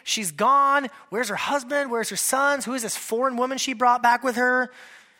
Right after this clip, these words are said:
The women said, "Is this Naomi?" Says she'd been gone for ten years. You ever had that where you ran into somebody, you haven't seen them in ten years? Like, "That,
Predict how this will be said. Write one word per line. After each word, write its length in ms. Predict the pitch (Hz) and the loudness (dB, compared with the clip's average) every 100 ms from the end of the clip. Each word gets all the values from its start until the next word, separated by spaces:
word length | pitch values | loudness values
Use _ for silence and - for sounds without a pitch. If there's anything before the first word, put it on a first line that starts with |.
| _ _ _ _ _ _ _ _ _ _ _ _ _ _ | _ _ _ _ _ _ _ _ _ _ _ _ _ _
The 100 | 170 | -8
women 320 | 156 247 311 | -4 -2 -2
said, 260 | 185 254 202 | 0 0 -4
"Is 160 | 156 - | -8 -12
this 320 | 214 277 - | -8 -8 -8
Naomi?" 580 | 156 - - 170 311 339 - _ _ _ _ _ _ _ _ _ _ _ _ - - | -10 -14 -14 -12 -12 -12 -18 _ _ _ _ _ _ _ _ _ _ _ _ -20 -14
Says 200 | - 240 | -8 -6
she'd 140 | 262 | -4
been 140 | 220 214 | -4 -2
gone 140 | 214 | -4
for 80 | 196 | -4
ten 260 | - 214 | -6 -4
years. 280 | 226 185 226 | -4 -6 -6
You 60 | 202 | -6
ever 140 | 220 | -4
had 180 | 190 214 | 0 0
that 100 | 220 | 0
where 100 | 208 | -2
you 120 | 196 | -6
ran 220 | 185 185 | -4 -4
into 160 | 196 208 | -4 -6
somebody, 300 | - 208 208 | -6 -4 -4
you 40 | |
haven't 140 | 196 190 | -6 -6
seen 180 | - 202 | -10 -8
them 80 | |
in 80 | 185 | -10
ten 240 | 151 185 202 | -6 -6 -6
years? 220 | 190 180 | -8 -10
Like, 100 | 160 | -10
"That, 160 | 208 | -12